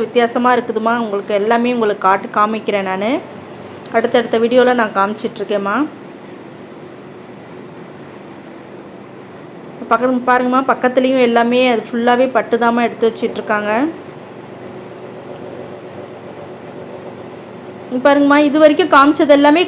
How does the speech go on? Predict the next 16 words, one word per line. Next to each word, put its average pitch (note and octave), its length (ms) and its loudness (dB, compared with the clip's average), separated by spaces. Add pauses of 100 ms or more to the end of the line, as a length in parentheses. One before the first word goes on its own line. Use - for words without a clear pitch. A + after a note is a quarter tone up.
காஞ்சிபுரம் D4 540 6
பட்டுமா. B3+ 360 6 (1400)
இப்ப D4 180 8 (100)
பாருங்க, C#4+ 300 8 (220)
இதெல்லாம் D4 340 6
வந்து D4+ 220 4
திருபுவனம் D4 480 8
பட்டுங்களாம்மா G#3+ 600 2
இது. A3 120 6 (1200)
இது B3+ 180 4
ஒரு B3+ 120 6
மாதிரி C#4 200 6
விசிறி D4 300 4
மடிப்பு B3 320 4
மாதிரி B3+ 140 6 (100)
மடிச்சிருக்காங்க A#3 560 2